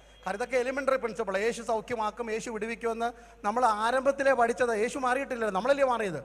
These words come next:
യേശു അന്ന് പറഞ്ഞെങ്കിൽ ഇന്നും അത് തന്നെയാണ്. പക്ഷേ ഇത് ആദായ സൂത്രമാക്കി മാറ്റിയ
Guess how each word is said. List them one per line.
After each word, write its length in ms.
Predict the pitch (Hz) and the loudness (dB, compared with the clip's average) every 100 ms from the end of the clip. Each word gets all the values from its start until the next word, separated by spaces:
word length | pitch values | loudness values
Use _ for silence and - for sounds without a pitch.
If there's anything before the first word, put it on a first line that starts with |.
| - - - - | -12 -20 -16 0
യേശു 180 | 233 254 277 | 0 4 4
അന്ന് 140 | 269 302 | 6 4
പറഞ്ഞെങ്കിൽ 340 | 269 285 294 311 | 6 4 2 2
ഇന്നും 160 | 285 285 | 6 6
അത് 80 | 269 | 6
തന്നെയാണ്. 360 | 226 175 143 127 - - - - | 4 0 -6 -10 -18 -20 -16 2
പക്ഷേ 180 | 269 277 | 2 4
ഇത് 420 | 170 208 269 349 277 277 | 0 0 6 8 8 8
ആദായ 360 | 330 349 359 349 | 10 12 12 10
സൂത്രമാക്കി 560 | 330 330 320 320 311 311 285 | 6 8 8 8 4 4 6
മാറ്റിയ 420 | 269 240 185 | 4 2 0